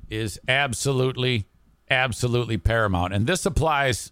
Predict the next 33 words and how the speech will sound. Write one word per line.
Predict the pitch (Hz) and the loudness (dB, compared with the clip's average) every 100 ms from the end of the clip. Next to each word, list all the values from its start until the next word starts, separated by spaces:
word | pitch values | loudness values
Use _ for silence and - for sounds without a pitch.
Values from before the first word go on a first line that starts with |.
| _ | _
no | 131 | -2
matter | 143 135 123 | 2 2 2
where | 127 127 165 | 2 2 2
you | 151 143 | 2 2
are | 131 113 104 | 2 4 2
in | - 113 | 0 -2
the | 113 | -2
United | 110 107 104 101 | 0 0 0 -2
States. | - 107 95 - - | -2 -2 -2 -8 -2
That | 117 131 - | 0 0 0
is | 135 139 139 101 107 | 0 2 0 -2 -4
available | 107 120 117 110 | 0 2 2 0
for | 101 110 113 | -2 -2 0
you. | 104 101 | 2 2
Your | 95 98 | 2 0
local | 101 113 - 101 | 2 0 0 -2
county | - 123 123 117 107 | 0 0 2 2 2
will | 95 | 0
be | 90 101 | 0 0
able | 101 92 | 0 0
to | 92 | 0
direct | 101 107 107 - | 0 2 0 -2
you | 101 98 | -2 0
on | 92 | -2
how | 90 101 | 0 0
you | 104 95 | 0 -2
need | 92 87 | -6 -6
to | 85 | -6
apply | 87 101 98 95 92 - _ _ _ _ | -2 0 0 0 -2 -6 _ _ _ _
for | 101 90 | -6 -2
that | 92 87 | -2 -2
exact | 82 95 90 - | -2 -2 -2 -4
thing. | - 95 67 | -6 -6 -8